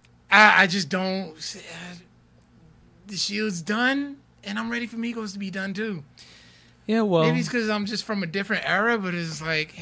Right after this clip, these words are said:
Speaker 1: I just,
Speaker 2: yeah,
Speaker 1: mm, it's not for me. They, they're really not for me. And the Shield is like,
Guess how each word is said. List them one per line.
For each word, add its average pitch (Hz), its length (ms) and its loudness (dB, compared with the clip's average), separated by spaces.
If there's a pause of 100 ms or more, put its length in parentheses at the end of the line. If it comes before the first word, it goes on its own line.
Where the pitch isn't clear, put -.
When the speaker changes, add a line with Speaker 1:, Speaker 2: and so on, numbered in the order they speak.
Speaker 1:
I 180 140 -6
just, 180 400 -8 (1500)
Speaker 2:
yeah, 139 400 0
Speaker 1:
mm, 180 280 -4
it's - 120 -20
not 196 200 -6
for 185 80 -12
me. 175 300 -4 (240)
They, 175 280 -6
they're 170 160 -6
really 175 320 0
not 165 260 -2
for 160 60 -12
me. 165 240 0
And 165 100 0
the 156 60 -2
Shield 190 380 4
is 160 120 -4
like, 160 240 4